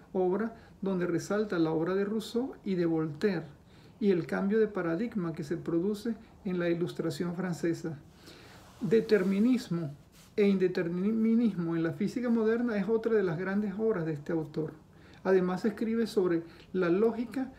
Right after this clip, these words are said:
de los estudios culturales y un ensayo sobre el hombre, publicado en los Estados Unidos, además del mito del Estado, publicado póstumamente, eh, en donde hace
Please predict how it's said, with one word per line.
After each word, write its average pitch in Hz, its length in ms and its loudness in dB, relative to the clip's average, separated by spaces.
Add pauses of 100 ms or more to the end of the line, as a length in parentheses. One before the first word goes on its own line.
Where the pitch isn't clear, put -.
(220)
de 170 280 4
los 165 200 2
estudios 196 440 -2
culturales 214 720 0 (420)
y 196 80 2
un 196 120 4
ensayo 226 500 0
sobre 170 300 2
el 165 100 4
hombre, 160 380 2 (460)
publicado 190 720 0
en 208 60 0
los 160 160 -2
Estados 170 440 -2
Unidos, 180 440 -2 (280)
además 190 500 2
del 190 160 4
mito 202 380 2
del 160 160 2
Estado, 185 520 -4 (460)
publicado 180 640 0
póstumamente, 208 960 -2 (760)
eh, 165 460 0
en 226 160 2
donde 226 320 4
hace 202 380 0